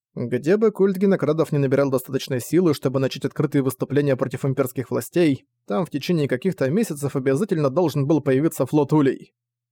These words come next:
Таким образом, и Мониториум, и Адмиралтейство взяли за правило жёстко отслеживать подобные мятежи и выделять для защиты подобных миров в самые краткие сроки столько ресурсов, сколько можно было на текущий момент отвлечь с других фронтов.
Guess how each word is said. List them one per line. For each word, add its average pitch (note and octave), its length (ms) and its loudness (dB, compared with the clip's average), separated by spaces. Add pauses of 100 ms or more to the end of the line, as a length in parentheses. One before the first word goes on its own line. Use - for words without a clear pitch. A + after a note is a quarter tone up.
(180)
Таким A3 340 0
образом, F3+ 480 2
и C#3 40 2
Мониториум, C#3 760 2
и - 80 -2
Адмиралтейство C3+ 1000 2 (180)
взяли D3+ 380 0
за C3+ 160 2
правило C#3+ 420 2
жёстко C#3+ 340 0
отслеживать C#3 520 0
подобные C#3 400 0
мятежи C3 500 2 (240)
и C4+ 120 -2
выделять D3 340 0
для C#3 100 -2
защиты C3 420 -2
подобных C3+ 480 0
миров D3+ 280 0
в - 40 -12
самые D3+ 300 0
краткие C3+ 380 -2
сроки G3+ 280 -2
столько D#3 360 0
ресурсов, C3+ 420 -2
сколько C#3+ 300 0
можно C#3+ 340 0
было D3 220 2
на C#3 100 0
текущий D3 380 -2
момент D3+ 260 2
отвлечь C#3 280 -2
с B2+ 40 -10
других C#3 300 0
фронтов. C3 560 -2